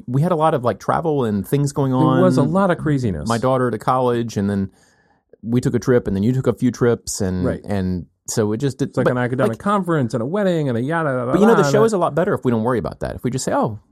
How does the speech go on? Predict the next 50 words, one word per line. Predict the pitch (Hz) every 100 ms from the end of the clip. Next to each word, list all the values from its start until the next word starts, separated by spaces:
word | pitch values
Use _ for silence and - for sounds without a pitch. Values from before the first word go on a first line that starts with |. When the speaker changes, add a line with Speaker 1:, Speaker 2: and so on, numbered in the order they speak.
| -
Speaker 1:
we | - 143
can | 165
record, | 156 190
let's | 120 -
do | 165
it." | 101 - _ - - - 208
Speaker 2:
Yeah, | 247 180
and | 131
so | 165 147
it's, | 135 - - - 147
it's | 156 131 -
a | 131 120
sort | - 151
of | 127
me | 139 135 123 - - _ _ -
rearranging | 127 - 123 127 120 117 113
some | 104 120
of | 113
my |
mental | 110 110 104
furniture, | 123 110 - 95
as | 107 101 -
you | 113 107
would | 101 92
point | 113 104
out, | 98 92
is | 87 - -
what | 104 95
I'm | 90 85 -
forever | 101 90 87
doing | 107 85 82 -
here. | 120 80 - 135
Uh, | 131 139 - - -
Speaker 1:
<laughs> | 147 240 - _
Speaker 2:
again, | 147 147 127 127
let, | 170 -
let | 170 196
us, | 190 -
can | - 165
we | 151
move | 156 185
to | 180
something | 165 151 160
of | 131
substance, | - 120 - - -
or | 135
shall | 123 123
we | 113
simply | 107 120 110
adjourn? | 95 95 76 98